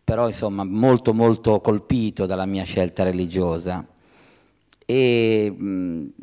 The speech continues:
e alla fine del, della sua vita, eh, senza dirlo a me, perché non era una persona che mi parlava di queste cose, però tramite mia madre, come spesso facevano gli uomini di una volta,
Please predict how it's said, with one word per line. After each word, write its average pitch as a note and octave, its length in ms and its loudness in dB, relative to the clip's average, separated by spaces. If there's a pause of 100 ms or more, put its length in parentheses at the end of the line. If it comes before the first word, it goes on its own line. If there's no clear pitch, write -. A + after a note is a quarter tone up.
(140)
e A#2 80 0
alla C#3 140 6
fine D3+ 340 2
del, A2 360 2
della G#2 160 0
sua A2+ 220 2
vita, A2+ 680 2
eh, G2 600 -4
senza E3+ 340 0
dirlo B2 240 4
a A2+ 60 6
me, A#2 220 2
perché G#2 260 -2
non G#2+ 160 -2
era G2+ 100 -2
una G2 120 -2
persona G2 420 -4
che - 100 -12
mi F2+ 100 -6
parlava F#2 540 -6
di E2+ 180 -14
queste - 300 -8
cose, E2 440 -4
però G#2 300 -2
tramite G2 400 -4
mia F#2 160 -4
madre, F2 400 -6
come F2+ 200 -10
spesso F#2+ 340 -8
facevano F2+ 460 -8
gli F#2 80 -8
uomini F#2+ 240 -6
di F2+ 80 -12
una F#2 160 -8
volta, E2 500 -10